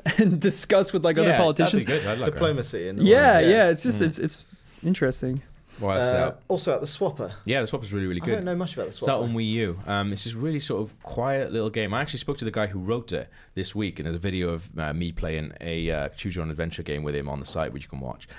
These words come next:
Speaker 2: Um, but it's like a, it's this sort of really creepy, I guess, like, si-, it's like a side-scrolling game. It's, it's really hard to say anything about it without spoiling it.
Speaker 3: Right.
Speaker 2: Um, but it just came out on Wii U, and I think that is my favorite version of it.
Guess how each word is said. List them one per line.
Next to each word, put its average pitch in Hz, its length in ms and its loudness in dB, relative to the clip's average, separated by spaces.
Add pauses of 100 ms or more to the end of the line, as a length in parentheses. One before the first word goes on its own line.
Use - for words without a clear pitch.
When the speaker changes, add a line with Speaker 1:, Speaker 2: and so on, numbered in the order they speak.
(160)
Speaker 2:
Um, 95 280 -4 (260)
but 131 100 -2
it's 151 140 -6
like 185 140 -8
a, - 240 -8
it's - 280 -10
this 165 260 -6
sort 131 180 -4
of 139 80 -8
really 151 220 -2
creepy, 143 760 -4 (400)
I 120 80 -12 (100)
guess, 175 340 -4
like, 127 140 -4
si-, - 160 -4
it's - 180 -2
like 170 100 -4
a 151 40 -6
side-scrolling 123 760 -2
game. 120 440 -4
It's, 107 160 -6
it's 110 140 -10
really 147 320 0
hard 127 180 -2
to - 40 -8
say 117 160 -4
anything 110 320 -2
about 98 280 -2
it 98 40 -2
without 87 220 -2
spoiling 80 460 -6
it. 57 160 -14
Speaker 3:
Right. 110 280 -4
Speaker 2:
Um, 87 220 -2
but 95 80 -4
it 101 40 -4
just 123 180 -6
came 127 100 -4
out 117 100 -2
on 98 140 -4
Wii 101 140 -2
U, 98 140 0
and 90 80 -2
I 90 40 -2
think 95 280 -6
that 101 220 0
is 87 120 -6
my 90 140 -4
favorite 87 300 -4
version 80 300 -6
of 80 180 -6
it. 65 140 -8